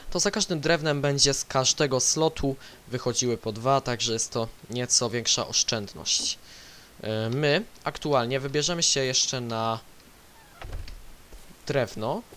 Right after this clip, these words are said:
bo drewna, słuchajcie, nigdy nie za wiele. W ogóle drewna aktualnie nie mam, bo zostawiłem go tam. E, i nie widzę też kłód drewna, a to oznacza, że będziemy musieli trudnić się straszną robotą, mianowicie,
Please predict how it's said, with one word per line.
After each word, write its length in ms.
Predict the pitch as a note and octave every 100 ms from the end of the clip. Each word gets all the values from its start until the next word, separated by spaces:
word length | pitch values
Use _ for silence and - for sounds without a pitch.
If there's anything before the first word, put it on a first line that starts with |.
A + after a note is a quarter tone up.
| -
bo 160 | A#2+ A#2 -
drewna, 340 | D3 D3 C#3 C3+
słuchajcie, 420 | - B2+ B2 B2
nigdy 200 | B2 A#2+
nie 100 | A#2
za 160 | A#2+
wiele. 240 | G#2 G#2+ C3
W 60 |
ogóle 200 | C#3+ B2+
drewna 400 | A#2 B2 A#2+ B2 B2+ - - - - - - -
aktualnie 720 | - - B2+ B2+ B2 B2 B2
nie 200 | C3+ A#2+
mam, 200 | G2+ C3
bo 100 | B2
zostawiłem 540 | A#2 - A#2 A2+ A#2+
go 120 | A#2 A2+
tam. 300 | G2+ G2 A#2+ - - - - -
E, 40 | A2+ A#2+ A#2 A#2+ A#2+
i 160 | C3 D3+
nie 120 | D3+
widzę 280 | E3 D#3+ C#3+
też 240 | C#3+ -
kłód 420 | - E3 D3+ -
drewna, 580 | A2 A#2+ A2 B2 C#3+ E3
a 80 | -
to 220 | - D3
oznacza, 500 | A#2 A#2 B2+ B2+ -
że 120 | B2 A#2+
będziemy 300 | A#2 A#2+ A#2+
musieli 440 | A#2 - A2+ A2 - - - - -
trudnić 460 | - D3 C3 C3 B2
się 160 | - A#2
straszną 760 | - - C3+ C3 - B2+ A#2+
robotą, 460 | A#2 A2 A2 G2 F#2+
mianowicie, 640 | G#2+ A2+ A#2 - A#2 A#2+